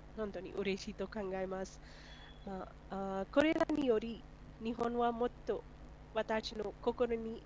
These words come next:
近づけた。日本人と交流する前の私の第一印象は、日本人は硬直的で保守的すぎるのだった。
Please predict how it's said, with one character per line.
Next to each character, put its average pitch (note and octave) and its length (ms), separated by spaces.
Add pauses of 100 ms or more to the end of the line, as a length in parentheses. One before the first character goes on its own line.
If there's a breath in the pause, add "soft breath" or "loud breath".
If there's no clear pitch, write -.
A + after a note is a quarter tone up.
(760)
近 A#3 220
づ G3+ 200 (360)
け G3 100
た。 - 220 (1600 loud breath)
日 B3+ 120
本 D#4 220
人 D4 160 (140)
と C#4 80 (180)
交 C4+ 220
流 D4 100
す - 180
る A#3 140
前 A3+ 360
の G#3 120
私 G#3+ 420
の G#3+ 220 (180)
第 - 240
一 - 180
印 - 320
象 G#3 120
は、 G3+ 240 (580 loud breath)
日 A3 100
本 A#3+ 240
人 A#3+ 240
は A3+ 260 (100)
硬 C4 160
直 C4+ 200 (160)
的 G#3 400
で G#3 160 (600)
保 A#3 160
守 C4+ 120
的 - 320
す - 160
ぎ B3 100
る B3+ 140
の G3 180 (160)
だ G#3 100
っ G3 40 (380)
た。 F3+ 140